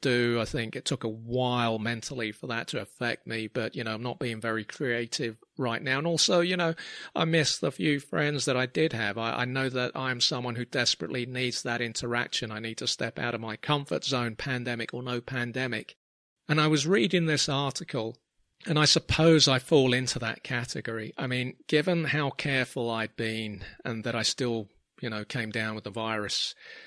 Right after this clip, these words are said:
it makes me think, well, how do you get back to normality,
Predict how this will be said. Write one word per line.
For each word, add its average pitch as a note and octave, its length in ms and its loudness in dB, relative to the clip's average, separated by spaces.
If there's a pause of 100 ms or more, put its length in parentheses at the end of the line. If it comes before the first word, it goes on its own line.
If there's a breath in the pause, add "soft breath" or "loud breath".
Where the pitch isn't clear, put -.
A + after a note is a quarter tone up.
(440 loud breath)
it C#3+ 120 -6
makes C3+ 320 -2
me A#2+ 160 -4
think, A#2+ 420 -4
well, B2+ 520 -2 (840 loud breath)
how E3 220 -2
do E3+ 100 -2
you D#3+ 80 2
get - 260 -2
back C#3+ 260 0
to - 140 -4
normality, A#2+ 800 -4